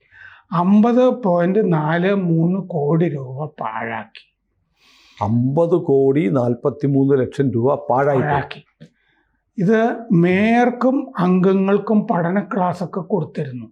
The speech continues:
Speaker 2: ഉം.
Speaker 1: പിന്നെ വിളപ്പിൽശാല ഇ എം എസ് അക്കാദമിയിൽ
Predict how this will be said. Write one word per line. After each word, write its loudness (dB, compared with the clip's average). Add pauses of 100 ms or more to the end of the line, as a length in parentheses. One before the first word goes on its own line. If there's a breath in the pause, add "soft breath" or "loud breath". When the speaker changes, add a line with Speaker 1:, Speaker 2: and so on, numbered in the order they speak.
Speaker 2:
ഉം. -10 (960 soft breath)
Speaker 1:
പിന്നെ 2
വിളപ്പിൽശാല 0
ഇ 2
എം 2
എസ് -2
അക്കാദമിയിൽ 0